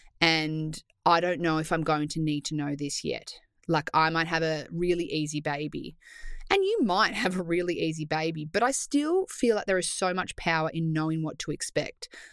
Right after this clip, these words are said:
Like, knowledge absolutely is power. So for the pregnant mums who did join the Happy Baby Code membership when doors were open last, they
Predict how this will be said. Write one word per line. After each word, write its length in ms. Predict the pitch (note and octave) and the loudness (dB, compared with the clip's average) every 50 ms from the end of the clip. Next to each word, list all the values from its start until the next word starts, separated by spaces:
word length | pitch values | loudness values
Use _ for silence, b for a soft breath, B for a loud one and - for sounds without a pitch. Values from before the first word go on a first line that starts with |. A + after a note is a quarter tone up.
| B - | B -4
Like, 100 | F#3+ - | -2 0
knowledge 400 | G3+ G#3 G3+ G#3 A3 A3+ G#3 - | 0 0 0 0 0 0 0 0
absolutely 540 | G3+ G3 - - - F#3+ E3+ D#3+ F3 D3 - | 0 0 0 0 0 0 0 0 -2 -4 -2
is 220 | - D#3 C#3+ D3 - | -2 -4 -4 -4 -6
power. 420 | - - D#3 D3 D3 D3 - D3+ | -4 -2 -2 -2 -2 -2 -6 -6
So 420 | - - - F3 E3+ E3 E3 E3 E3 E3 B B B B B B B B B | -6 -2 0 2 2 2 2 0 -4 -6 B B B B B B B B B
for 140 | - - F#3+ | 0 2 2
the 100 | F#3 F3 | 2 2
pregnant 420 | - - - G3 G#3 A3+ A#3 A#3 | 0 2 2 4 4 2 0 0
mums 220 | A3+ A3 G#3+ - | 0 -2 -2 -2
who 80 | - F#3 | -4 -4
did 320 | D#3+ E3 - E3+ E3+ F3+ | -2 0 2 2 2 2
join 400 | - - F#3 F3 F3+ F#3 G#3 C4+ F#4+ G4+ - - _ - - - _ - | 0 0 0 0 0 0 0 0 0 -2 -6 -14 _ -20 -20 -20 _ -4
the 160 | F3 E3+ E3+ | 0 0 2
Happy 260 | - - D#3+ D#3+ - | 4 4 2 4 4
Baby 280 | D#3+ E3 D#3+ D#3+ E3 D#3+ | 4 4 4 4 2 0
Code 200 | - E3+ D#3+ D#3+ | 0 0 2 2
membership 440 | E3 D#3+ D#3+ D#3+ - - D#3+ - - | 2 0 -2 -2 -4 -4 -4 -2 -2
when 100 | E3 D#3 | -2 0
doors 320 | - D#3+ D#3+ E3 E3 D#3+ | 2 2 2 2 2 0
were 140 | E3+ D#3+ - - E3 | -2 -4 -4 -2 0
open 540 | E3 D#3+ D#3+ - F#3 F3 E3+ E3 E3+ F#3 - - | 0 0 0 -2 -4 -2 -2 -2 -4 -6 -8 -6
last, 640 | E3 D3+ D3+ D#3 D#3+ G3 C#4+ F#4+ - - - - - B B B B B B B B B B B B B - | -2 -2 0 0 0 0 -2 -2 -4 -6 -10 -12 -14 B B B B B B B B B B B B B -4
they 600 | E3 D#3+ F3+ F3 F3 F3+ F#3 F#3 F#3+ G3 F#3+ | 0 4 6 6 6 6 6 4 4 2 0